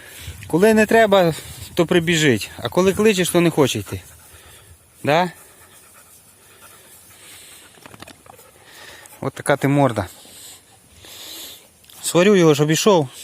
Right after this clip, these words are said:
Бо зараз буду фаршу скидати, буде бігати. Жерти. Да, кличара? Ну от і все. Походив по садочку, порозкидав по всіх кутках той фарш.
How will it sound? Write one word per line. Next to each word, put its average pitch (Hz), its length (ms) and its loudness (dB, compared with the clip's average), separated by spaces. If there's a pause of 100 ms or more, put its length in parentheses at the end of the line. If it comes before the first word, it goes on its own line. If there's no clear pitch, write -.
(180)
Бо 143 140 -2
зараз 180 180 4
буду 180 160 0
фаршу 156 360 -2
скидати, 147 360 -2
буде 139 160 0
бігати. 135 400 0 (1000)
Жерти. 120 440 -2 (500)
Да, 135 140 0
кличара? 117 440 0 (1120)
Ну 160 160 -4
от 135 140 -4
і - 20 -4
все. 165 340 -2 (720)
Походив 123 480 -4
по - 140 -14
садочку, 127 480 -6
порозкидав 113 680 -6 (480)
по 120 80 -8
всіх - 280 -6
кутках - 540 -8 (1300)
той 107 160 -4
фарш. 135 440 -4